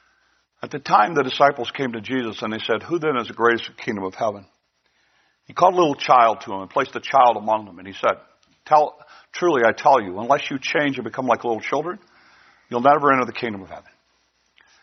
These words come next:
Therefore, whoever takes the lowly position of this child is the greatest in the kingdom of heaven. Whoever welcomes such a one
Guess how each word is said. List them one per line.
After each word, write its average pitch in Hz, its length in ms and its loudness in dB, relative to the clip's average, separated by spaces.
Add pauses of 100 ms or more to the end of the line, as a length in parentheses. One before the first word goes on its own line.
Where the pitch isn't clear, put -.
(460)
Therefore, 127 380 2
whoever 139 320 0
takes - 380 -4
the 127 100 2
lowly 131 340 4
position 131 480 -8
of 110 80 -4
this 110 140 -8
child 120 500 2
is 95 140 -12
the 104 40 -12
greatest 123 380 -2
in 98 80 -6
the 92 60 -12
kingdom 92 260 -12
of 95 100 -16
heaven. 127 220 -6 (920)
Whoever 139 340 2
welcomes 131 680 0
such 113 280 0
a - 20 -2
one 90 340 -8